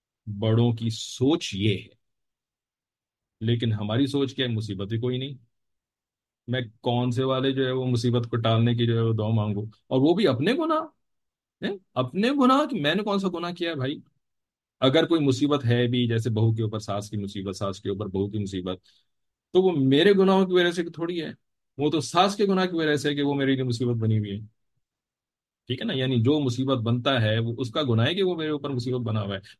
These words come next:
मिसाल के तौर पर इसराइली जो है वो फलस्तीनियों के लिए मुसीबत बने, तो इसराइलियों के गुनाह है ना भाई, फलस्तीनी ने कौन सा गुनाह कर लिया, राइट? बिल्कुल वही मामला हमारे घरों के अंदर भी है,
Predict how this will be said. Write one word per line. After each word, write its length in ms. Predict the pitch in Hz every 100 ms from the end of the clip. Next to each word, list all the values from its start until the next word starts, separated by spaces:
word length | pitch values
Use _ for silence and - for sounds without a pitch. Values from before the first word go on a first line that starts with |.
| 147
मिसाल 320 | 143 160 170
के 100 | 143
तौर 200 | 135 131
पर 220 | 135 123 110 _ -
इसराइली 500 | 131 131 127 131 139
जो 100 | 127
है 80 | 123
वो 180 | 120 117
फलस्तीनियों 560 | 117 113 113 120 123
के 80 | 120
लिए 100 | 113
मुसीबत 380 | 104 104 143 151
बने, 220 | 131 143
तो 100 | 185
इसराइलियों 540 | 160 117 123 120 185 269
के 60 |
गुनाह 220 | 160 98 82
है 80 |
ना 60 | 170
भाई, 240 | 247 156
फलस्तीनी 460 | 113 135 131 165 190
ने 100 | 190
कौन 160 | 180 170
सा 120 | 160
गुनाह 220 | 147 143
कर 140 | 135
लिया, 220 | 127 123 107 - _ _ _ _ _ _ _ _ _ _ _ _ _
राइट? 200 | 127 - -
बिल्कुल 260 | 117 127 120
वही 140 | 110
मामला 300 | 101 87 85
हमारे 260 | 85 120 170
घरों 240 | 151 156 147
के 60 |
अंदर 240 | 135 127 117
भी 160 | 113
है, 100 | 98